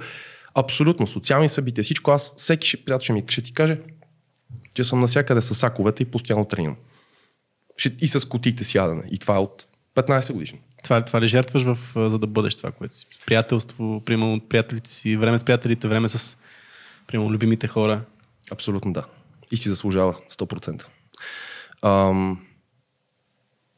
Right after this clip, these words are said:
Speaker 1: Ще кажа защо. М, защото те не живеят моят живот. Те няма да оправят моите проблеми.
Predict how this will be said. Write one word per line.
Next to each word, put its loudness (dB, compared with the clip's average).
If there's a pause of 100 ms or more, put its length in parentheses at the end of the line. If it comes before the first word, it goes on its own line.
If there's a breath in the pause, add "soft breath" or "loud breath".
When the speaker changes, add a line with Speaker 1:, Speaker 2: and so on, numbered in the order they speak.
(420)
Speaker 1:
Ще -6
кажа 2
защо. 0 (1700)
М, 2 (1080)
защото -2 (240)
те 6
не 6
живеят 0
моят 0
живот. -4 (140)
Те 4
няма 4
да 4
оправят -2
моите -2
проблеми. 0